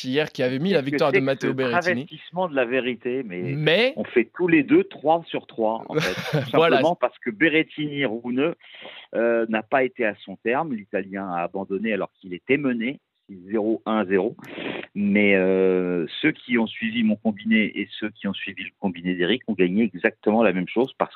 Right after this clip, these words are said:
Speaker 2: que, bah, c'est le règlement des paris sportifs. Quand il y a un abandon, c'est pari remboursé. On avait tous les deux donné les victoires de Fritz, de Rublev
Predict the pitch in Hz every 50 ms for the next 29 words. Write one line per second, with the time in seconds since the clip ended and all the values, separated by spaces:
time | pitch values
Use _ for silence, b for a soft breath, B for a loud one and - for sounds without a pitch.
0 | _ - 98 101 101 - 78 80 73 - - _ - - 101 90 90 98 90 95
1 | 104 98 95 98 101 110 110 107 87 - 95 87 87 - - - 78 - _ -
2 | 110 - - B B B B B B B B - 95 92 - - 120 92 101 104
3 | 104 104 95 92 90 - 90 95 110 - B B B B B B B _ - -
4 | - - - - 85 85 110 110 85 95 95 95 85 - - - 107 113 110 92
5 | 82 82 80 - - - 85 85 80 87 95 92 90 85 85 90 98 107 123 139
6 | - 85 85 85 87 82 - 98 92 87 85 - - - 139 135 _ _ - 87
7 | 85 82 90 90 90 95 113